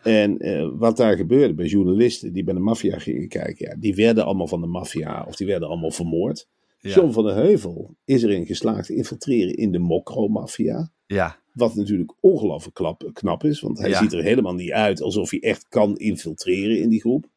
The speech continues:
Speaker 1: Top
Speaker 2: Nee.
Speaker 1: gedaan.
Speaker 2: Ja.
Speaker 1: En dat roept bij in Italië het grootste respect op. Dan zeggen ze, ah, la, la, Van de Heuvel, Van de Heuvel.
Speaker 2: Bene,
Speaker 1: En in
Speaker 2: bene.
Speaker 1: Nederland, ja, bene, bene. En
Speaker 2: Ja.
Speaker 1: dan de conclusies. En, eh, nou ja, eh, Van de Heuvel, die, die, die laat zich het ook graag uitle-,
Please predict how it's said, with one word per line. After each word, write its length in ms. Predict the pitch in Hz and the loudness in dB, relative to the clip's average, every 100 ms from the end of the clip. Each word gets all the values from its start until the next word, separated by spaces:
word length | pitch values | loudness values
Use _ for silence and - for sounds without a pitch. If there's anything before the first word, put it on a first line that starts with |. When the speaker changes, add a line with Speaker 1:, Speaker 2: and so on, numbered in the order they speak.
| _ | _
Speaker 1:
Top 120 | - | 4
Speaker 2:
Nee. 80 | 107 | 4
Speaker 1:
gedaan. 500 | 95 - 87 110 147 _ _ | 2 -4 -6 -6 -6 _ _
Speaker 2:
Ja. 300 | 123 107 90 | 0 2 2
Speaker 1:
En 120 | 156 170 | 2 4
dat 120 | 160 | 4
roept 180 | 170 160 | 4 0
bij 120 | 135 | 0
in 240 | - 127 | 2 0
Italië 500 | - - 220 208 - | 0 -2 0 0 -2
het 120 | - - | -4 -4
grootste 440 | - 226 180 - | 2 4 4 0
respect 460 | 92 - 226 214 - | -4 -2 -2 -2 -2
op. 240 | - _ _ - | -4 _ _ -6
Dan 120 | 127 | -2
zeggen 180 | 113 117 | -2 -2
ze, 80 | - | -2
ah, 280 | 202 190 | 0 0
la, 120 | 101 120 | 0 0
la, 220 | 214 233 - _ _ _ _ - | 0 -2 -8 _ _ _ _ -12
Van 140 | - 123 | -2 2
de 80 | 156 | 6
Heuvel, 440 | 226 202 113 - _ _ | 6 6 2 -4 _ _
Van 280 | - - 135 | -6 0 4
de 60 | |
Heuvel. 380 | 120 208 185 - 101 | 6 6 4 2 0
Speaker 2:
Bene, 160 | 120 131 123 | 2 4 4
Speaker 1:
En 40 | |
in 60 | 139 | 6
Speaker 2:
bene. 160 | 135 | 6
Speaker 1:
Nederland, 440 | 170 190 160 - - - | 4 2 -2 -4 -10 -8
ja, 340 | 143 170 170 | 0 2 2
bene, 280 | 101 139 113 | 4 4 4
bene. 380 | 175 233 120 104 | 4 2 2 -4
En 100 | - 117 | -2 0
Speaker 2:
Ja. 80 | 135 | 2
Speaker 1:
dan 100 | 143 | 2
de 40 | |
conclusies. 640 | 170 156 220 175 - - - _ _ _ - | -2 0 2 2 0 -12 -20 _ _ _ -4
En, 340 | - 143 143 | 4 6 6
eh, 340 | 104 131 127 120 | 4 6 6 4
nou 200 | - 147 | 2 0
ja, 240 | 120 107 | 2 0
eh, 240 | - - 139 | 0 -2 -2
Van 180 | - 123 | 0 2
de 100 | 113 | 4
Heuvel, 500 | 123 143 110 87 73 | 6 4 4 -2 0
die, 240 | 73 76 | 0 0
die, 720 | 78 76 58 55 55 65 - - | 0 -2 -2 -4 -6 -8 -10 -2
die 140 | 104 | 0
laat 260 | 95 104 - | 2 0 -2
zich 80 | |
het 140 | - - | -6 -6
ook 160 | 82 | -4
graag 300 | - 90 82 | -2 -2 -2
uitle-, 600 | - 80 113 113 110 87 | -4 -4 -2 0 0 -2